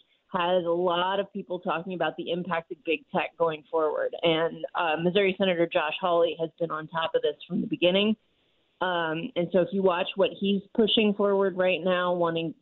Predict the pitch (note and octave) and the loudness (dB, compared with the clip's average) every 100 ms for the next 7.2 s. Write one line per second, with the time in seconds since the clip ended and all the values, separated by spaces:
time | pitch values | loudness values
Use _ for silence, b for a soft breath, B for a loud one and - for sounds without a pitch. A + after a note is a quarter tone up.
0 | E3+ C#3 - _ - D#3+ D#3 - - - | -4 -4 -8 _ -2 0 0 -6 -16 -8
1 | C3 A2 - _ _ - A#3 G3 F#3+ F3 | -6 -6 -12 _ _ 0 2 2 2 0
2 | E3+ E3+ D#3+ E3+ C#3+ C#3+ - - G#3+ G3+ | 0 -4 -4 -2 -2 -4 -10 0 2 2
3 | - F3+ F3 F3 E3+ E3+ D#3+ - B B | 2 0 0 0 2 2 -2 -10 B B
4 | B - E3+ D#3 D#3+ D#3+ D#3+ F#3+ F#3+ E3+ | B 0 2 2 0 -2 2 2 4 2
5 | E3+ D#3 C#3+ D3+ F#3+ F#3 F3+ D#3 E3+ C#3 | 2 0 -2 0 0 0 -4 -4 -4 -6
6 | _ F3+ G3+ G3 G3 E3 _ _ _ - | _ -4 -2 2 2 0 _ _ _ -2
7 | G3+ | 0